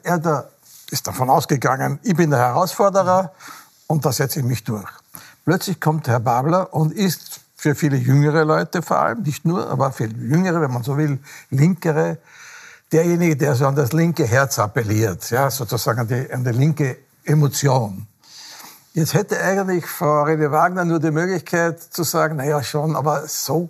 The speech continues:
kann man's auch wieder auch nicht machen. Ich bin ja eh für mehr Gerechtigkeit", hat sie auch immer gesagt, für Bekämpfung der Armut, Kinderarmut und, äh, aber man kann nicht alles über Vermögensteuer hineinbringen, man kann nicht alles über die Erbschaftssteuer hineinbringen. Da kommt sie in eine Verteidigungsposition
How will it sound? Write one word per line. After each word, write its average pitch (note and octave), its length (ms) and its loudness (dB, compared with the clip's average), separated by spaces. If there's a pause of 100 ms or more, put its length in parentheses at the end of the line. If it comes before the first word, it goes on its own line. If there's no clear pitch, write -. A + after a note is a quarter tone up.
kann C#3+ 180 -4
man's C#3+ 220 -4
auch D#3+ 100 0
wieder D3+ 220 0
auch E3 40 2
nicht F3+ 180 0
machen. B2+ 160 0
Ich - 80 -6
bin B2+ 120 -2
ja B2 80 -2
eh D#3 220 0
für D#3+ 140 -4
mehr C3+ 180 -2
Gerechtigkeit", C#3+ 640 -2 (240)
hat A#2+ 160 -4
sie C3+ 80 -2
auch B2+ 80 0
immer D3+ 240 2
gesagt, C#3+ 440 0
für D3 260 0
Bekämpfung D3+ 520 -2
der D#3 140 0
Armut, C#3+ 360 0 (280)
Kinderarmut C#3 460 -2
und, C#3 140 -4
äh, - 140 -8 (400)
aber D3+ 220 0
man D3 120 0
kann D#3 200 -2
nicht F3 240 -4
alles D3 300 0
über C#3+ 320 0 (480)
Vermögensteuer D3 680 0
hineinbringen, G#2+ 540 -2
man A#2 100 -4
kann C3+ 140 -2
nicht B2+ 220 -4
alles E3 300 0
über B2+ 200 0
die C3 180 -4
Erbschaftssteuer A#2+ 560 -4
hineinbringen. A2 640 -6 (580)
Da D#3+ 80 0
kommt E3 240 -2
sie B3+ 180 -2
in F#3 80 2
eine C#3 220 2
Verteidigungsposition C3 1160 -2